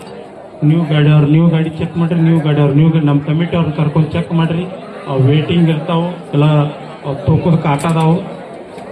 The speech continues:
ಎಲ್ಲ ನೋಡ್ಕೊರಿ, ನೋಡ್ಕೊಂಡ್ ಮಾಡ್ರಿ. ಅಣ್ಣ ಅವಶ್ಯಕತೆ ಇದ್ದ ಎಲ್ಲ, ಎಲ್ಲರೂ ಸ್ವಲ್ಪ ದಯವಿಟ್ಟು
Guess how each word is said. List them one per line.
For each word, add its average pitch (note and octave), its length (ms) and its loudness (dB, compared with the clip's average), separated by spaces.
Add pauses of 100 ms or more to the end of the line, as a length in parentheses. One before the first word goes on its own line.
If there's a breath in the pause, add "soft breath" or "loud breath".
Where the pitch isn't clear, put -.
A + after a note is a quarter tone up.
(200)
ಎಲ್ಲ D#3 100 4 (140)
ನೋಡ್ಕೊರಿ, D#3+ 420 2 (180)
ನೋಡ್ಕೊಂಡ್ D3 360 2
ಮಾಡ್ರಿ. D3 280 0 (4000)
ಅಣ್ಣ F3 120 6 (120)
ಅವಶ್ಯಕತೆ F3 460 2
ಇದ್ದ D3+ 120 0 (680)
ಎಲ್ಲ, D3 160 4 (1080)
ಎಲ್ಲರೂ E3+ 340 4
ಸ್ವಲ್ಪ D#3 200 2 (140)
ದಯವಿಟ್ಟು D#3+ 400 4